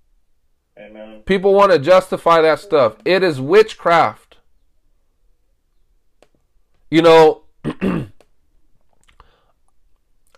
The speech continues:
Speaker 2: you know, and, and people, just because it's legal here in California or legal all in America now, doesn't make, doesn't mean that it's moral. Don't mean that it's right.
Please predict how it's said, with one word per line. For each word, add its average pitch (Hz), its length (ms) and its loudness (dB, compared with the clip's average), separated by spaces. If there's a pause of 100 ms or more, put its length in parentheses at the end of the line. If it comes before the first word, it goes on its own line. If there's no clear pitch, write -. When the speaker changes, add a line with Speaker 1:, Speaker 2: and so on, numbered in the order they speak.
(1400)
Speaker 2:
you 160 100 -4
know, 165 160 4
and, 170 160 0
and 165 180 -4
people, 214 400 -2
just 208 240 0
because 233 360 0
it's 208 200 -4
legal 175 520 0
here 170 200 -2
in 160 80 -6
California 160 720 -2
or 156 340 4
legal 185 400 0
all 175 260 4
in 170 100 -2
America 185 420 0
now, 139 360 0
doesn't 165 320 -4
make, 170 400 -2
doesn't 165 280 0
mean 170 140 -6
that 160 140 0
it's 147 160 -10
moral. 151 420 0
Don't 160 260 2
mean 175 180 -6
that 160 180 -2
it's 131 180 -10
right. 135 680 -6